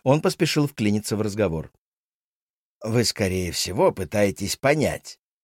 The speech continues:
почему, если стола здесь нет, пока мы его не наблюдаем,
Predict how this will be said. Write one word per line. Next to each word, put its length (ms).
почему, 500
если 360
стола 400
здесь 400
нет, 380
пока 340
мы 140
его 220
не 120
наблюдаем, 680